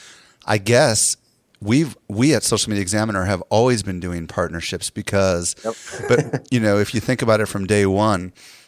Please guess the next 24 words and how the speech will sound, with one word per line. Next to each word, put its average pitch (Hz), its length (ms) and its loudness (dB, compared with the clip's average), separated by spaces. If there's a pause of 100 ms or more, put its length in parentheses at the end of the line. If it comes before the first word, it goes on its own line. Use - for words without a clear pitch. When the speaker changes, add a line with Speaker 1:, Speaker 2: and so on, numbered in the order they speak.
Speaker 1:
we 113 240 2
were 110 180 2
building 104 340 0
relationships 98 800 -2
with 98 360 0 (480)
less 139 280 0
brands 110 500 0
and 95 120 -4
more 101 180 0
individuals 104 760 -2
who 98 100 -2
had 92 200 0
access 95 560 -2
to 104 220 -4
the 90 140 -2
audience 90 520 -2
that 90 160 -4
we 92 100 -4
wanted 90 280 -4
to 87 60 -10
be 87 120 -6
in 80 100 -8
front 95 320 -4
of. 82 200 -6